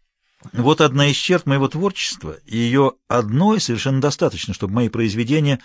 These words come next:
не существовали в С С С Р. Но с первой чертой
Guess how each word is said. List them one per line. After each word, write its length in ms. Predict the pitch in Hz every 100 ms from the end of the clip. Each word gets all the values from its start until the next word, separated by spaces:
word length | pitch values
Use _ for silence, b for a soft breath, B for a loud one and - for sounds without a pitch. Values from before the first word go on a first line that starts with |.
| B B B B -
не 160 | 139
существовали 760 | - 143 - 156 196 202 139 90
в 100 | 90
С 120 | 98
С 140 | -
С 100 | -
Р. 140 | 78 - _ _ _ _ _ _ _ _ _ B B B B B B B B B B -
Но 220 | 123 175
с 100 | -
первой 320 | 175 170 160
чертой 580 | 143 147 - 160 156